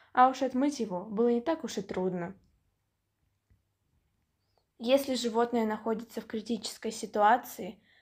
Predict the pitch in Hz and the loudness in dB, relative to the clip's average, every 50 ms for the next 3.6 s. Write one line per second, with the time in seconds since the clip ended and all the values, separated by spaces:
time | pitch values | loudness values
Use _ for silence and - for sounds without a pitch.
0 | _ - 226 226 233 233 220 240 254 277 269 285 269 254 254 254 240 233 226 226 | _ -6 0 2 2 4 6 6 6 6 6 2 -2 -2 0 2 0 2 2 0
1 | 247 247 254 247 240 - - 247 220 214 220 226 262 285 285 - 233 220 - - | -2 -2 -2 -2 -4 -6 -6 -6 -6 -2 0 0 0 0 0 -4 -6 -8 -8 -14
2 | _ _ _ - 226 220 220 226 220 220 220 214 - - 208 - 214 196 208 202 | _ _ _ -6 0 2 2 2 2 0 -2 -4 -6 -6 -4 -2 -2 -2 -2 -4
3 | - - - 220 196 202 196 190 202 214 - | -8 -8 -6 -4 -4 -4 -4 -6 -8 -10 -14